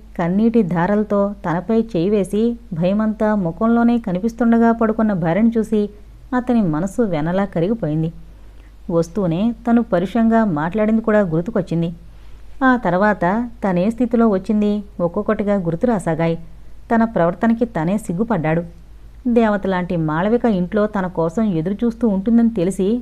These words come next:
తనెందుకిలా లొంగిపోయాడు? చిత్రని వదిలించుకోకపోతే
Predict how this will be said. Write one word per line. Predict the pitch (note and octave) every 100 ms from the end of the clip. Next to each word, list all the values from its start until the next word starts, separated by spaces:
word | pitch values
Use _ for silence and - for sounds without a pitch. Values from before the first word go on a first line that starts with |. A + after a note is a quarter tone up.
| - -
తనెందుకిలా | D#3 D#3+ A3 A3+ G#3+
లొంగిపోయాడు? | D#3+ F3+ B3+ F3 D#3 E3+ E3+ - - - - - - -
చిత్రని | A3+ B3+ C#4
వదిలించుకోకపోతే | B3 F#3 G#3+ A#3 A#3 G#3+ - F3+ G3+ A#3